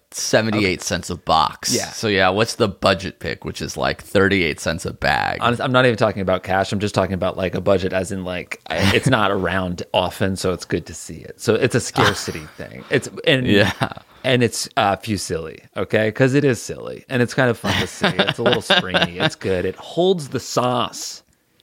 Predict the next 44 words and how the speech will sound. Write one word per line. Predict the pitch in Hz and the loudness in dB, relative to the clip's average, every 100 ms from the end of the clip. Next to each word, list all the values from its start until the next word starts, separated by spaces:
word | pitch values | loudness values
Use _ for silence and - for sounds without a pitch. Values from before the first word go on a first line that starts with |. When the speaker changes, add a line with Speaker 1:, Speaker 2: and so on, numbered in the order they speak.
| - | -4
Speaker 2:
It | 113 | 2
actually | 123 131 127 113 | 2 2 0 0
really | 123 127 | 2 2
holds | 113 123 - | 4 2 2
the | 110 | -2
sauce. | 104 107 101 85 - - | 0 2 0 -2 -10 -2
Speaker 1:
<laughs> | 208 - _ _ _ | -2 -2 _ _ _
Speaker 2:
It | - | -2
holds | 117 104 | 0 0
the | 101 | 0
sauce | 113 110 110 - | 2 4 2 0
pretty | 117 95 | -6 -2
good, | 101 101 90 - - | 0 0 -2 -6 0
doesn't | 104 95 | 0 -2
it? | 95 - _ - | -10 -14 _ -6
Speaker 1:
Just | 180 - - | -4 -4 0
Speaker 2:
Um, | |
Speaker 1:
fucking | 208 220 226 220 | 2 2 0 -4
say | 208 - 190 170 | -4 0 4 4
your | 160 151 | 2 -2
goat | 113 143 151 151 | 2 2 2 2
pasta. | 123 123 120 - 107 | 2 2 2 -6 -4
Speaker 2:
I'm | 92 | -2
not | 110 | -2
gonna | 370 | -2
say | 220 | 2
the | 185 | 2
Speaker 1:
<laughs> | |
We | 139 | 2
Speaker 2:
goat | - | 2
Speaker 1:
don't | 156 | 2
have | 113 | 0
to | |
Speaker 2:
right | 151 185 | 0 4
Speaker 1:
go | 151 156 | 4 4
Speaker 2:
away, | - | 4
Speaker 1:
through | 151 | 0
Speaker 2:
'cause | 123 | 0
Speaker 1:
this. | 104 90 - - _ - - _ _ _ _ _ | -2 -6 -10 -20 _ -20 -20 _ _ _ _ _
Speaker 2:
it's | - | -8
pipe | - 143 - | -2 -2 0
regate. | 151 151 147 156 113 - - - - _ _ _ _ _ _ | 0 2 2 2 0 -4 -18 -18 -20 _ _ _ _ _ _
Pipe | 160 160 | -6 -4
regate. | 156 | -4